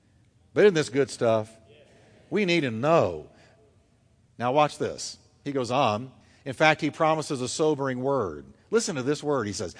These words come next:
"I gave her time to repent, but she does not want to turn away from her immorality. Therefore, I will throw her on a bed of suffering, and those who commit adultery with her will suffer greatly unless they repent and turn away from her evil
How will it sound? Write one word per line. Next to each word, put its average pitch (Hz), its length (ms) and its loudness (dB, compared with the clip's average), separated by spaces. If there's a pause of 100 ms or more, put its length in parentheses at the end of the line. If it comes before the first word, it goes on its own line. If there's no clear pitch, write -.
(140)
"I 196 140 -2
gave 208 280 4
her 160 120 0
time 160 320 0
to 147 80 -6
repent, 151 420 -6 (760)
but 147 140 0
she 233 280 -2
does 170 240 6
not 185 280 2
want 185 220 2
to 175 60 -14
turn 190 260 -4
away 180 260 4
from 165 200 -6
her 156 260 0
immorality. 160 680 0
Therefore, 143 420 0
I 143 140 6
will 147 180 0
throw 180 380 2
her 175 240 -2
on 139 180 -2
a 120 60 -2
bed 135 240 2
of 131 80 -8
suffering, 175 640 -8 (540)
and - 160 -6
those 160 220 4
who 165 80 -2
commit 156 300 -2
adultery 165 400 2
with 165 160 -6
her 170 200 0
will 139 160 -4
suffer 151 360 -2
greatly 170 560 -2 (280)
unless 135 360 0
they 151 120 4
repent 147 540 -2
and 98 160 -10
turn 143 220 -8
away 127 320 0
from 120 240 -8
her 127 340 -6
evil 123 480 -6